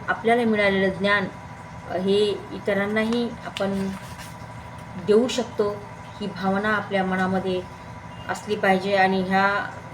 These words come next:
ग्रंथाच्या माध्यमातून असं म्हणलं जातं, बाबासाहेब पण एका ठिकाणी म्हणतात की अ, माणसाचे खरे मित्र हे ग्रंथ असतात आणि खरंच, अ, आपणही आपल्या मित्र, एक कल्याणकारी मित्र म्हणून ग्रंथालाच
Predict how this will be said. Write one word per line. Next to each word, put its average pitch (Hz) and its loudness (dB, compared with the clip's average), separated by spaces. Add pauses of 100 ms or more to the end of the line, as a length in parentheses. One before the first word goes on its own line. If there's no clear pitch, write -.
ग्रंथाच्या 202 2
माध्यमातून 196 0
असं 196 -2
म्हणलं 208 0
जातं, 202 2
बाबासाहेब 202 4
पण 226 4
एका 214 0
ठिकाणी 202 -2
म्हणतात 196 0
की 226 -4 (560)
अ, 180 4
माणसाचे 202 4
खरे 202 0
मित्र 196 2
हे 196 2 (480)
ग्रंथ 190 4
असतात 196 0 (560)
आणि 185 0
खरंच, 214 0
अ, 190 4 (460)
आपणही 208 0
आपल्या 190 2 (500)
मित्र, 196 2 (440)
एक 185 -4
कल्याणकारी 202 2
मित्र 190 0
म्हणून 185 0 (340)
ग्रंथालाच 185 -2